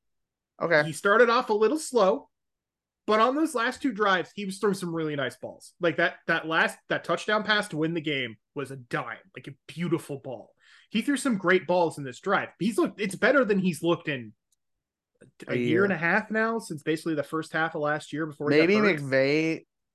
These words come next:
Speaker 1: is the answer for him.
Speaker 2: Yeah, maybe that, a more,
Speaker 1: But
Speaker 2: like,
Speaker 1: they
Speaker 2: you know,
Speaker 1: did a
Speaker 2: well-designed
Speaker 1: lot of play
Speaker 2: offense.
Speaker 1: action. They did everything that he does well with. I mean, my God, he was twenty-two of thirty-five for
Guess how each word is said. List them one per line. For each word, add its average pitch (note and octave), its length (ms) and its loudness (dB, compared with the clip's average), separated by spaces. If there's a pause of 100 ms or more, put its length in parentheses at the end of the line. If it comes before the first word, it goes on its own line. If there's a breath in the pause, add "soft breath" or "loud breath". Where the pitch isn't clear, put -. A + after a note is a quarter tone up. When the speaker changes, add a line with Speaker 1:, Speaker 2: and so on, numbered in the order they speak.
(200)
Speaker 1:
is C#3+ 200 -2
the B2+ 200 -2
answer C#3+ 320 -2
for D#3 200 -2
him. D#3+ 440 -2 (1800)
Speaker 2:
Yeah, F#3 320 6
maybe F3 260 4
that, E3+ 180 2
a D#3 120 -2
more, D3+ 200 0 (120)
Speaker 1:
But G3 160 6
Speaker 2:
like, D#3+ 40 0
Speaker 1:
they F#3+ 100 8
Speaker 2:
you A3 40 6
know, G3+ 60 2
Speaker 1:
did A#3+ 60 8
a G#3+ 100 10
Speaker 2:
well-designed D#3+ 160 4
Speaker 1:
lot C#3 220 4
of B2+ 80 0
play C#3+ 180 2
Speaker 2:
offense. C3 220 2
Speaker 1:
action. C#3 140 -8
They C#3+ 140 -2
did E3+ 200 0 (100)
everything D#3 560 0
that C3+ 360 -2 (460)
he E3 160 -6
does D#3 300 2
well C3 260 0
with. F3 400 0
I - 80 -10
mean, E3 380 -6 (360 soft breath)
my G#3 140 2
God, C3+ 360 0
he G#3+ 120 0
was C#4 220 -2
twenty-two D#3+ 540 0
of C#3 120 -2
thirty-five C#3 560 -2
for C3 80 -16